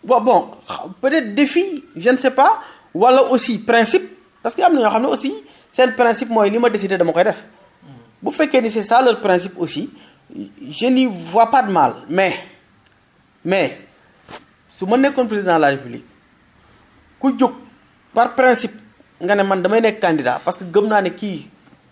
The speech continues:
maa ko gën a, euh, bëgg réew mi, wala boog gëm naa ne li ma fi man mënu ko fi, ba,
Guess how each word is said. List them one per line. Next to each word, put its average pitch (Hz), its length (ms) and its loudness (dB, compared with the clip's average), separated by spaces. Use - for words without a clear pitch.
maa 202 200 0
ko 208 100 -8
gën 180 200 0
a, 160 240 4
euh, 156 440 4
bëgg 180 240 -2
réew 165 260 4
mi, 165 260 -8
wala 196 220 4
boog 180 220 0
gëm 214 280 2
naa 208 160 4
ne 180 100 2
li 196 80 2
ma 214 80 4
fi 208 100 -4
man 185 220 0
mënu 196 180 0
ko - 100 0
fi, 208 180 -10
ba, - 180 -8